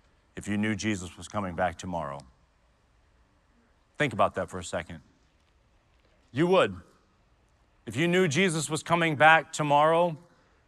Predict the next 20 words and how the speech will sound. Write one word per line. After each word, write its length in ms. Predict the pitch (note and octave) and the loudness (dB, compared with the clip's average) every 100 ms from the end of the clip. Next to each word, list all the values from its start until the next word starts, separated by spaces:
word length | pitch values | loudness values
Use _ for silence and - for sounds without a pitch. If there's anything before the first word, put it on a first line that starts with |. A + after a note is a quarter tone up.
| _ - | _ -4
you'd 300 | C#3+ E3+ C#3 | 0 0 2
live 380 | D#3+ D3+ C3 - | 2 2 -2 -10
very 580 | A#2 C#3 D3+ D3+ C#3 A#2+ - _ - | 0 4 4 4 0 -4 -14 _ -2
differently. 560 | C3 - A2+ F#2 D2+ C#2+ _ _ _ - | -2 -2 -8 -8 -10 -14 _ _ _ -8
There's 160 | B2+ | -4
a 40 | B2+ | -4
joke 400 | G#2 D#3+ F3+ - | 4 6 6 6
in 140 | C#3 | 0
Britain 500 | A#2 D3+ E3 F3+ F3 - _ _ - | 2 2 2 -2 -4 -8 _ _ -6
that 100 | C3 | -2
says 240 | D#3 D#3 | 2 2
that 120 | C#3+ | 2
wherever 420 | C3+ D3 E3 E3+ F3 | 4 6 8 6 4
the 120 | D3+ | 0
Queen 480 | - D#3+ F3 F3+ D#3+ | -2 0 2 2 2
goes, 640 | D#3 E3 F3+ F#3 - - _ _ _ | 4 4 4 0 -6 -12 _ _ _
she 220 | - E3 | -8 -4
smells 500 | C#3+ - D3+ D#3 C#3 | -2 0 4 4 4
fresh 380 | - C#3 C#3 - | -4 2 2 2
paint. 480 | A#2 G#2 D#2+ - - | -4 -4 -6 -14 -20